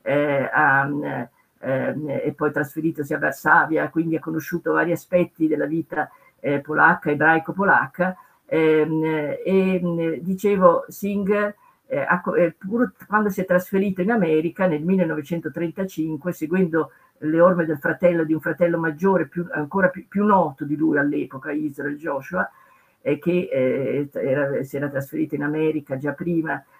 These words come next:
eh, per labo-, collaborare al Forwards, appunto, collabora a questo giornale, Forward, che, giornale di lingua yiddish, eh, che pubblicava anche testi letterari, a puntate o racconti.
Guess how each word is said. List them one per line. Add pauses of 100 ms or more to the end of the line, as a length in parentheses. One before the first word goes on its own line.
(120)
eh,
per
labo-,
collaborare
al
Forwards,
appunto,
collabora
a
questo
giornale,
Forward, (480)
che,
giornale
di
lingua
yiddish,
eh,
che
pubblicava
anche
testi
letterari,
a
puntate
o
racconti.